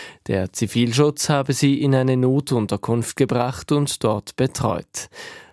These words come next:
Der Schaden am Gleis dürfte voraussichtlich erst am Sonntag behoben sein.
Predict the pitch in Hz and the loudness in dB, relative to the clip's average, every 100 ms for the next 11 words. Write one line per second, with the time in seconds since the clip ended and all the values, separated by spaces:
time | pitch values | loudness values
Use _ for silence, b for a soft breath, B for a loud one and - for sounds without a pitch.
0 | B 104 - 107 104 104 104 110 104 131 | B -2 0 0 0 -2 0 0 0 -2
1 | - 135 120 - 127 - 123 120 123 123 | 0 0 0 0 -2 2 0 2 0 0
2 | 143 135 - 143 143 127 117 - - 143 | 0 -2 0 -2 2 0 -2 -6 -2 -2
3 | 139 139 127 - 98 - 101 98 98 110 | 2 0 0 -2 -4 -2 -4 -2 0 0
4 | 107 113 101 | 2 0 0